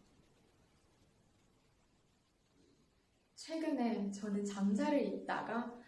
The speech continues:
"성패로 영웅을 논하지 말라"는 중국 사람들에게 익숙한 글귀를 봤습니다. 이 글귀를 읽으면서 또한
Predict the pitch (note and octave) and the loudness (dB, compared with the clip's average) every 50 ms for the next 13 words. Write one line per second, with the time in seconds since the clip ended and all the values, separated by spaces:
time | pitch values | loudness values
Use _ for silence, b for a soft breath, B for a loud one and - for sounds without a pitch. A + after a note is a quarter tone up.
0 | B B B - - D4+ D4+ D4+ D4+ D4 D4+ C#4+ C4+ A#3+ A3+ A3 G3 F#3+ F#3 F3 | B B B -10 -8 -6 -6 -4 -2 4 6 8 8 8 6 2 2 0 -2 -2
1 | F3 F3+ G3+ A3+ A#3 A#3 A3+ G#3 G3 G3 F#3+ F3 F3+ G3 G3 G3+ A#3+ A#3 A#3+ A#3 | -2 -2 0 2 4 4 4 4 2 0 0 -2 -2 -2 -2 -2 -2 -4 -2 -2
2 | G3 G3 - - G#3 G#3+ G#3+ G#3+ G#3 G3+ G3+ G3+ G3 - - - - G#3+ G#3+ C4+ | -2 -2 -2 -2 -2 0 0 0 0 0 0 0 -2 -4 -8 -8 -4 -2 -2 0
3 | - - - - - A#3 A3 G3+ G3 F#3 F#3+ F#3 F#3+ F#3 F#3+ G3 - G3+ G3+ G3+ | -2 -2 -4 -6 -6 -4 -4 -2 -2 -2 -4 -4 -4 -4 -4 -4 -2 0 0 0
4 | G#3 G#3 G3 F#3+ G3 F#3+ - - C4+ C4 B3 A#3 G3+ G3+ - F3+ F3 F3+ - G3+ | -2 -2 -6 -6 -6 -6 -6 -6 -6 -2 -2 -2 -2 -2 -4 -6 -6 -6 -4 -4
5 | G3 G3 G3 F#3+ G3 - - - G3 G3 G3+ G3+ G3+ - - - - - - - | -4 -4 -4 -6 -8 -10 -10 -10 -8 -8 -6 -6 -8 -10 -12 -14 -18 -20 -20 -20
6 | - - - b b b b b b b b b b b - C#4 C#4 - - A3+ | -20 -20 -20 b b b b b b b b b b b 0 0 0 0 0 -2
7 | G#3+ A3+ A3+ A3 A#3+ B3 B3 A#3 G3+ F#3+ F#3+ G3 G3+ G#3+ G3+ F#3+ G3+ - - - | 0 0 0 0 0 2 2 2 2 2 0 0 0 2 2 2 2 0 -2 -4
8 | B3 C4 C#4 - - - B B B B B B - C#4 C#4 C#4 B3+ A#3 G3+ G3 | -4 -4 -4 -4 -6 -10 B B B B B B 2 4 4 4 4 2 0 0
9 | G3+ - - - | -2 -4 -6 -10